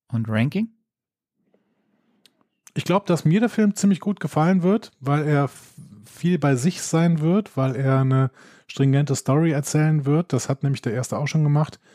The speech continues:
Speaker 2: Ähm, und ich glaube, dass Captain America im Endeffekt eine Figur sein wird, die mich weiterhi-, die mir weiterhin sehr, sehr gut gefällt.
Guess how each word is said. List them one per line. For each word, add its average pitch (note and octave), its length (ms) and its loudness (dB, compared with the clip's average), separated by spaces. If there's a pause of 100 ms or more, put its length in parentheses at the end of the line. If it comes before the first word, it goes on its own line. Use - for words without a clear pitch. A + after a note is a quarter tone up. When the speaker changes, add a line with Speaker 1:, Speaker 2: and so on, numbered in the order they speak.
(720)
Speaker 2:
Ähm, C3 1080 2 (1120)
und C#3+ 160 0
ich C3+ 140 -6
glaube, B2+ 320 0
dass B2+ 200 -2
Captain - 300 -2
America B2+ 440 0
im A#2+ 100 -2
Endeffekt B2+ 380 -4
eine B2 80 0
Figur A#2 420 0
sein A2+ 380 0
wird, B2 380 -2
die A#2 80 -2
mich A2+ 600 -2
weiterhi-, G#2+ 680 -2
die A2+ 180 -8
mir A2+ 160 0
weiterhin A#2+ 540 2
sehr, A2+ 160 0
sehr A#2+ 180 2
gut A#2 240 -8
gefällt. F#2+ 480 -4